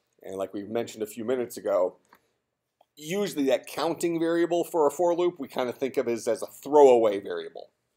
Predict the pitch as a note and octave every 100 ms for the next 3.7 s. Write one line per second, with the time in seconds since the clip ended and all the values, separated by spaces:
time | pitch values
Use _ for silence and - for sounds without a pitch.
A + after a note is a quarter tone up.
0 | _ - A#2 A#2+ - _ _ _ _ -
1 | - - _ _ _ - - _ - -
2 | - - - - C#4+ G#3+ F#3+ A3+ - E3+
3 | C#3+ D#3 C#3+ F#3 B2+ G2+ -